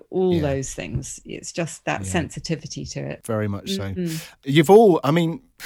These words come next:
Speaker 2: you've done it all, really, haven't you? You've scored music for ballet,
Speaker 1: Yeah.
Speaker 2: uh, including Geisha for the Northern Ballet.
Speaker 1: Yeah.
Speaker 2: How different was that process to, say, writing for film and T V?
Speaker 1: It's,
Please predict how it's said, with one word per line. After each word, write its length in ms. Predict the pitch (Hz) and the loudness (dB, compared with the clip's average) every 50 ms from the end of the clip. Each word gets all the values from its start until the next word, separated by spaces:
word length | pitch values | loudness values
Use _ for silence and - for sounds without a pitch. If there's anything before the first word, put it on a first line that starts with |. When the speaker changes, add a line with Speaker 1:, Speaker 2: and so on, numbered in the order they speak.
| - - - - - _ _ _ _ _ _ _ _ _ _ | -14 -14 -16 -18 -20 _ _ _ _ _ _ _ _ _ _
Speaker 2:
you've 160 | - 147 135 139 | 0 0 4 6
done 160 | - 131 101 | 6 6 6
it 80 | 92 - | 4 -2
all, 200 | - 190 233 - | -4 -4 -2 -2
really, 220 | - 104 95 107 151 | -2 -2 0 0 0
haven't 180 | 208 226 233 | 0 0 0
you? 80 | 143 110 | 0 0
You've 160 | 107 110 - | 0 0 0
scored 300 | - - - 143 139 123 | 0 4 4 6 6 6
music 280 | 127 131 127 - 147 - | 6 4 4 2 0 -2
for 120 | - 139 | -4 -4
ballet, 460 | 135 - 160 170 214 247 240 185 120 | 2 2 2 4 4 4 4 4 4
Speaker 1:
Yeah. 280 | 202 196 185 185 190 180 - - - - - - - - - - | 4 4 2 2 -2 -4 -8 -14 -18 -18 -18 -20 -20 -12 -6 -2
Speaker 2:
uh, 140 | 131 127 131 | 0 0 0
including 400 | 127 123 - 151 143 135 139 131 | 0 -2 -2 -2 0 0 0 2
Geisha 380 | 127 147 143 151 147 - 160 139 | 2 2 2 4 2 2 0 -2
for 100 | - 143 | 0 0
the 60 | 139 | 2
Northern 300 | 143 147 143 139 139 135 | 4 4 4 2 2 4
Ballet. 300 | 139 131 131 139 160 180 | 4 4 6 6 6 6
Speaker 1:
Yeah. 360 | 254 285 330 339 339 302 262 | 6 6 6 6 4 2 4
Speaker 2:
How 160 | 185 226 247 | 4 4 4
different 500 | 233 185 - 214 - - 202 185 175 - | 6 6 6 6 6 6 4 2 2 2
was 260 | 147 165 156 147 - | 2 2 2 2 2
that 280 | - 156 147 143 - - | 0 0 0 0 -2 -6
process 540 | - - 143 143 135 - 143 135 123 - - | -2 2 2 2 2 2 2 0 0 0 -4
to, 160 | - - 127 | -6 -6 -4
say, 240 | - - 135 127 127 | 0 2 2 2 4
writing 420 | 120 127 127 117 - 123 117 117 | 2 2 0 0 -2 -4 -4 -4
for 240 | 107 - 120 117 113 | -4 -4 -4 -4 -4
film 320 | - - 123 117 113 110 | -2 -2 -2 -2 -2 -2
and 100 | 110 107 | -4 -6
T 200 | - - 120 113 | -6 -6 -6 -4
V? 240 | 110 117 113 107 92 233 | -4 -4 -4 2 4 6
Speaker 1:
It's, 240 | 262 247 226 - | 6 6 4 0